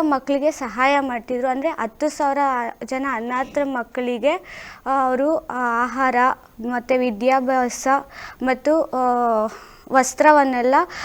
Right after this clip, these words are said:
ಆ, ಅವರು ವಿಸ್ತರಿಸ್ತಿದ್ರು. ಅವರು ಅನ-, ಮತ್ತೆ ನೂರ ಹದಿನೇಳು ಶಾಲೆಗಳನ್ನು ಸ್ಥಾಪಿಸಿದ್ರು. ಆ,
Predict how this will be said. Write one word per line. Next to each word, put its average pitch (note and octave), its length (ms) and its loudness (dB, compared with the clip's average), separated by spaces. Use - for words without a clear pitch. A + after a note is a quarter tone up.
ಆ, B3+ 260 4
ಅವರು D4+ 340 2
ವಿಸ್ತರಿಸ್ತಿದ್ರು. C4 1040 2
ಅವರು D4 280 8
ಅನ-, B3 220 0
ಮತ್ತೆ B3 320 2
ನೂರ C#4+ 340 6
ಹದಿನೇಳು C4+ 640 4
ಶಾಲೆಗಳನ್ನು C4 1000 2
ಸ್ಥಾಪಿಸಿದ್ರು. B3 1000 -2
ಆ, C4+ 380 2